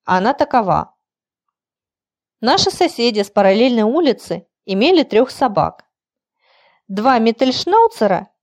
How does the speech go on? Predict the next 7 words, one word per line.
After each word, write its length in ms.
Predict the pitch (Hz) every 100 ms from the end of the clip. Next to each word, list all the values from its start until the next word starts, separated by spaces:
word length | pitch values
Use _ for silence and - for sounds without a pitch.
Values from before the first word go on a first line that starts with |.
| _ _ _
и 80 | -
один 440 | 202 190 240 370 -
Керри-блютерьер 1080 | 247 285 320 202 240 277 247 202 185 185 _ -
по 80 | 185
кличке 420 | 226 269 - 220
Черри. 540 | - - 185 165 170 _ _ _ _ _ _ _ _
Шнауцеры 760 | - 254 349 466 - 196 170